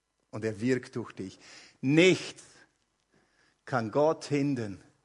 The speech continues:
durch dich zu wirken.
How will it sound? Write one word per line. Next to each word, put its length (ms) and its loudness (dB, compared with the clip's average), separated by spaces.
durch 240 0
dich 340 -2
zu 240 -12
wirken. 460 -12